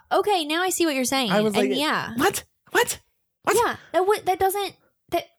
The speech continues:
Speaker 1: no, that doesn't make any sense as to, it does, it,
Speaker 2: I
Speaker 1: yeah,
Speaker 2: was
Speaker 1: it
Speaker 2: like,
Speaker 1: just doesn't make
Speaker 2: "Plot
Speaker 1: sense.
Speaker 2: hole."
Speaker 1: Yeah.
Speaker 2: And y'all, this is coming from me.
Speaker 1: Yeah.
Speaker 2: <laughs> That I, I don't see plot holes often,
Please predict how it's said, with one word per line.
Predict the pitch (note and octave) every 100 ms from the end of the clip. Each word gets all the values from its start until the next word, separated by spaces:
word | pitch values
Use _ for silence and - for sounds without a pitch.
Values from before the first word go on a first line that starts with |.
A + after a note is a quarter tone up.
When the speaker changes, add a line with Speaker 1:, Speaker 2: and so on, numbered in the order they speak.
| _ _ _ _ _
Speaker 1:
no, | C4+ G4+ D#4
that | C4
doesn't | D#4+ F4
make | D#4+
any | C#4 C4 B3
sense | - F4+ F4 F3+
as | G#3 G#3 -
to, | - A3+ G3+ -
it | -
does, | D4+ D#4 -
it, | B3
Speaker 2:
I | F#3
Speaker 1:
yeah, | E4+
Speaker 2:
was | B3+
Speaker 1:
it |
Speaker 2:
like, | F3+
Speaker 1:
just | C#3+
doesn't | C4+
make | -
Speaker 2:
"Plot | G#3 A3+ F#3
Speaker 1:
sense. |
Speaker 2:
hole." | - - F#3+ E3+ A2 G#2+ G#3 C4+ _ _ -
Speaker 1:
Yeah. | C#4+ G#3+ - A3 _ _ _ -
Speaker 2:
And | E3+ D#3+ -
y'all, | F3 G3 F3+ D3 -
this | - E4
is | F#3
coming | E3 C#3
from | B2+ B2+
me. | B2 G#2 B2+ -
Speaker 1:
Yeah. | A3+ G#3+ - E3+ -
Speaker 2:
<laughs> | E4 - A#4 E5 - D5 - _ - - - A3+
That | - - - -
I, | - A#3+ F#3 C#3+ -
I | B3+
don't | G#3+
see | - F#3+
plot | F3+ D3+
holes | C#3+ B2+ B2+
often, | A#2+ B2+ - G2+ A2 C#3